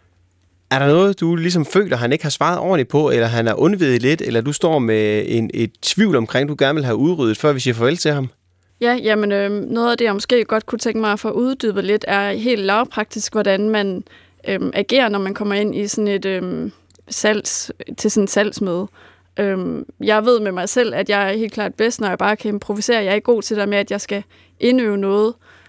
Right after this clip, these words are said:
Speaker 2: Øhm, så jeg havde egentlig lidt tænkt, at jeg bare vil komme med mit produkt, og selvfølgelig, øhm, lade dem smage på det og se det, og så bare fortælle om, øhm, ja, egentlig min rejse, og, og hvordan jeg tænker, at,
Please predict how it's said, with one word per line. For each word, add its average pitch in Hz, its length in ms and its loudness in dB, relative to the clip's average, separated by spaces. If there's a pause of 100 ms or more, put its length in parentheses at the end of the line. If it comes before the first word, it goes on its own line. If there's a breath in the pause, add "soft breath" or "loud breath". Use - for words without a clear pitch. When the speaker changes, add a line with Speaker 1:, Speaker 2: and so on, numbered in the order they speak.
(140)
Speaker 2:
Øhm, 196 240 0
så 208 120 -2
jeg 214 120 4
havde 247 100 4
egentlig 214 180 0
lidt 208 120 4
tænkt, 277 260 0
at 202 80 -4
jeg 196 100 0
bare 202 200 0
vil 233 100 2
komme 226 300 -2
med 214 140 -2
mit 190 160 -4
produkt, 247 480 0
og 214 140 -2
selvfølgelig, 214 640 -2
øhm, 180 280 -6
lade 214 140 0
dem 196 100 -4
smage 240 420 0
på 254 180 -2
det 208 220 0
og 151 240 -4
se 285 260 0
det, 214 180 -2 (380 loud breath)
og 226 120 -2
så 247 100 4
bare 220 300 2
fortælle 220 500 0
om, 196 280 -4 (560 soft breath)
øhm, 196 520 -2
ja, 214 280 2
egentlig 214 240 0
min 208 180 0
rejse, 214 460 0
og, 196 280 0
og 190 340 -4 (140)
hvordan 208 300 2
jeg 226 140 -2
tænker, 220 300 0
at, 196 140 -2